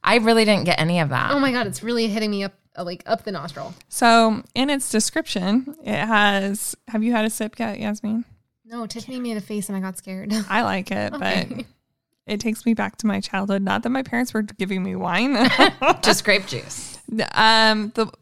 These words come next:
Speaker 3: the white grape
Speaker 1: Mm-hmm.
Speaker 3: juice was like,
Speaker 1: Yeah.
Speaker 3: it was a special treat.
Speaker 1: Right.
Speaker 3: It was, yeah.
Speaker 2: Mm.
Speaker 1: And it tastes just like that.
Speaker 2: We never had grape juice.
Speaker 3: Mm-hmm.
Speaker 2: This isn't terrible.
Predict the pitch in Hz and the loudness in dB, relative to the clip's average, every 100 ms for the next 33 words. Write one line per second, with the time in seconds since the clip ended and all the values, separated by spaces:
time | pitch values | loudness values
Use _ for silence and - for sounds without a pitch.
0 | _ - 214 202 220 226 - 262 294 - | _ -6 -4 0 0 -2 -6 -6 -6 -8
1 | - - - 160 170 185 214 202 - 202 | -14 -8 -2 0 2 2 2 -2 -4 -4
2 | 208 202 190 151 196 190 180 - 170 170 | -2 -4 0 2 2 0 -4 -8 -8 -8
3 | 170 - 285 269 254 - - 226 190 170 | -8 -6 -6 -4 -4 -2 -2 -2 -6 -6
4 | 180 - - - - _ _ _ _ _ | -8 -12 -10 -10 -12 _ _ _ _ _
5 | - 220 170 165 - 156 143 - - - | -6 2 4 4 2 2 2 -2 -8 -14
6 | 131 - 156 131 131 139 127 - - _ | -6 2 4 4 2 -2 -2 -4 -4 _
7 | _ _ _ - 208 220 208 208 226 196 | _ _ _ -6 -2 0 0 -4 -6 -6
8 | 185 175 - - - - _ _ _ _ | -8 -10 -12 -14 -14 -16 _ _ _ _
9 | _ _ _ _ _ _ _ _ _ _ | _ _ _ _ _ _ _ _ _ _
10 | _ - 233 226 208 185 220 190 180 _ | _ -10 -6 -4 -6 -8 -10 -12 -12 _
11 | _ _ - 349 523 494 - 427 539 523 | _ _ -14 -6 -4 -4 -8 -6 -4 -4
12 | - 190 | -4 -6